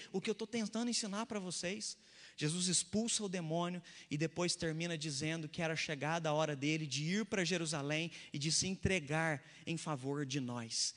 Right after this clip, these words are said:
pagando o preço na cruz do Calvário. Jesus aqui tá dizendo o seguinte: que a vida em abundância tem que ser vivida no dia a dia, e os discípulos não estavam conseguindo entender isso. É por isso que o mesmo discípulo que tá lá em cima da montanha,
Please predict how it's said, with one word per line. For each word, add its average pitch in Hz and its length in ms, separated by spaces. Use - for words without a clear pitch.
pagando 156 460
o 160 40
preço 170 300
na 156 80
cruz 151 220
do 143 80
Calvário. 117 520
Jesus 202 340
aqui 233 300
tá 220 140
dizendo 196 320
o 220 40
seguinte: 185 680
que - 140
a 208 60
vida 214 360
em 240 100
abundância 190 720
tem 254 220
que - 80
ser 240 160
vivida 208 400
no 233 120
dia 214 240
a - 20
dia, 190 400
e 202 60
os 196 60
discípulos 226 580
não 262 200
estavam 240 340
conseguindo 233 460
entender 233 480
isso. 220 420
É 208 100
por 240 200
isso 277 300
que 247 120
o 226 40
mesmo 294 360
discípulo 233 540
que 233 120
tá 226 160
lá 262 160
em 339 80
cima 269 300
da 233 100
montanha, 226 580